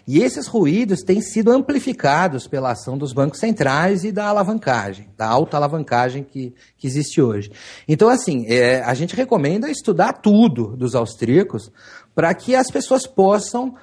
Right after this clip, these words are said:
é, estar melhor preparadas no sentido de entender o funcionamento da economia real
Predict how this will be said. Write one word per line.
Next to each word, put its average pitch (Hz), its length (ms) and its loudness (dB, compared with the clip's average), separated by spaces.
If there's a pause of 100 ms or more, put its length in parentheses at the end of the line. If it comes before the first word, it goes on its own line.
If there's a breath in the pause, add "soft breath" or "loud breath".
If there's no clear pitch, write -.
(280 loud breath)
é, 156 320 0
estar 202 220 -2
melhor 208 460 4
preparadas 196 580 -2
no 202 100 -4
sentido 196 600 -6
de 190 140 -2
entender 240 680 4
o 254 80 2
funcionamento 202 680 2
da 202 100 4
economia 170 540 2
real 180 760 2